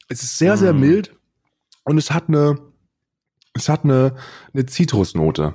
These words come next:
Speaker 1: im Abgang.
Speaker 2: Hm, köstlich. So, da mache ich jetzt hier mal meinen sechsten Kalender des Funko Dragon Ball Z Figuren Kalenders auf. Und das ist jetzt hier,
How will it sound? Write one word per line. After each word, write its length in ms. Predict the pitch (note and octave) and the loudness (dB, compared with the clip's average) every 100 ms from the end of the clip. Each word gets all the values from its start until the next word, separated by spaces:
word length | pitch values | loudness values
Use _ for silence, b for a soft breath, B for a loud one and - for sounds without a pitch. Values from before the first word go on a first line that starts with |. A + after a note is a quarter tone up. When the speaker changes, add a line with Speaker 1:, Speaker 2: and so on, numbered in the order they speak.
| - | -4
Speaker 1:
im 140 | A#2 | 0
Abgang. 480 | - - - D2+ D2 _ _ _ _ _ _ | 0 0 -4 -4 -10 _ _ _ _ _ _
Speaker 2:
Hm, 460 | - A#2+ B2 G#2 E2 - | -12 -8 -8 -10 -14 -20
köstlich. 480 | - A2 - F2+ - _ _ _ _ _ _ _ | -16 -14 -14 -14 -18 _ _ _ _ _ _ _
So, 180 | - A#2+ | -4 -2
da 80 | |
mache 140 | A2+ D#3 | 0 -2
ich 100 | - | -4
jetzt 140 | D#3 | -6
hier 140 | - D#3+ | -2 0
mal 160 | D3+ | 0
meinen 220 | C#3 B2 | 0 -2
sechsten 460 | A2 A#2+ - - - | 0 -2 -2 -4 -4
Kalender 480 | E3 C#3+ A#2 C#3+ D3+ | 0 0 2 0 0
des 160 | B2 | 0
Funko 720 | - - E3+ G3+ E3+ D3 C#3 A2 | -4 -2 -2 0 0 2 0 0
Dragon 240 | A#2 C3 | -2 0
Ball 240 | C3+ A2+ G2+ | 0 0 -2
Z 260 | - E3+ - | -6 -6 -6
Figuren 720 | - - G#2+ F#2+ F#2 F2 F2 | -12 -16 -4 0 0 0 -2
Kalenders 480 | F#2 E2+ E2+ E2 | -2 -2 -2 -4
auf. 360 | - F#2+ F3+ - | -4 -2 -2 -4
Und 160 | - G#2+ | -4 -4
das 140 | G#2 | -4
ist 160 | A2+ - | -8 -6
jetzt 320 | A#2 - - | -4 -4 -2
hier, 380 | A#2+ A#2 A2+ | -2 0 -2